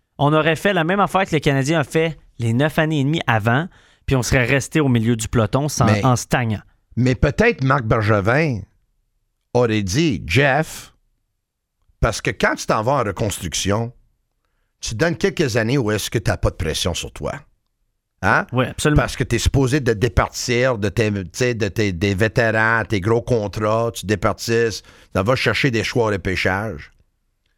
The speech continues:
Speaker 2: Mais si Marc Bergevin aura aurait prolongé son contrat, est-ce que Jeff Molson pouvait vraiment y aller de l'avant avec une reconstruction avec Marc Bergevin ?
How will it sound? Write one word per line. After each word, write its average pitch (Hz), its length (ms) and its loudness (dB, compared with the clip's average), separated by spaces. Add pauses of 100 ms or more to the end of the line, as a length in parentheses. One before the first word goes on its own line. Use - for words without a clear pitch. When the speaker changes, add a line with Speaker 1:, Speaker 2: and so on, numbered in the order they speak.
(640)
Speaker 2:
Mais 113 140 0
si 247 240 0
Marc 156 240 2
Bergevin 120 720 2 (1800)
aura 110 340 2 (400)
aurait 117 200 2
prolongé 147 600 2
son 120 200 -2
contrat, 107 560 -4 (1120)
est-ce 120 180 0
que 135 160 -2
Jeff 170 240 0
Molson 151 360 0
pouvait 131 260 -2
vraiment 135 300 2
y 131 120 0
aller 123 180 0
de 123 80 -4
l'avant 117 320 2
avec 117 300 0
une 117 140 2
reconstruction 120 600 -2
avec 107 220 0
Marc 107 200 -2
Bergevin ? 92 480 -2